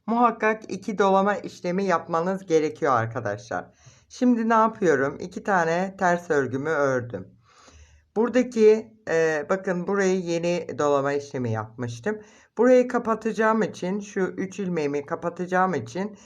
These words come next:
iki tane dolama yaptım. Hemen, e, bu şekilde de yapabilirsiniz. Şöyle getirip öne doğru üçünü birden kapatabilirsiniz.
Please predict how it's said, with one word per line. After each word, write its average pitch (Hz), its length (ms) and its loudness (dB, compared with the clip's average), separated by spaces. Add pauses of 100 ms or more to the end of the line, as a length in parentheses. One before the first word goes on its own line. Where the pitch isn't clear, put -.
(240)
iki 190 240 -6
tane 190 400 2
dolama 160 380 4
yaptım. - 540 -4 (1300)
Hemen, 220 400 2
e, - 320 -12
bu 214 400 -4
şekilde 262 540 0
de 240 40 4
yapabilirsiniz. 139 1300 -2 (760)
Şöyle 170 420 2
getirip 143 560 -2
öne 139 340 -2
doğru 127 540 0 (320)
üçünü 196 480 -2
birden 147 600 0
kapatabilirsiniz. 196 1300 -4